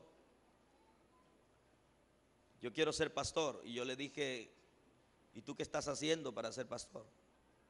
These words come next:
Y él me dijo,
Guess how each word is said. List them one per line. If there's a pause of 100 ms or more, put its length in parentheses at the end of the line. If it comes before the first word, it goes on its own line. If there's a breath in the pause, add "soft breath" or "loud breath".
(2500 soft breath)
Y
él
me
dijo,